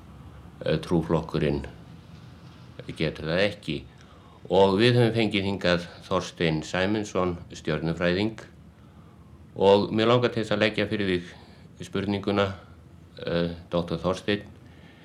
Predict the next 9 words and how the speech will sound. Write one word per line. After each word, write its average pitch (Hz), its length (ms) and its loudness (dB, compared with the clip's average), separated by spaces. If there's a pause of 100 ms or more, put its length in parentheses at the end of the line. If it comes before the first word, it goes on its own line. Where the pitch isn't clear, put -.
(460)
hvort - 600 0
miklar 113 480 2 (240)
líkur 113 480 -2
séu 87 480 2 (160)
á 85 140 -2 (120)
heimsendi 78 680 -2 (1000)
í 76 280 -4 (180)
náinni 71 340 0
framtíð? 80 460 -6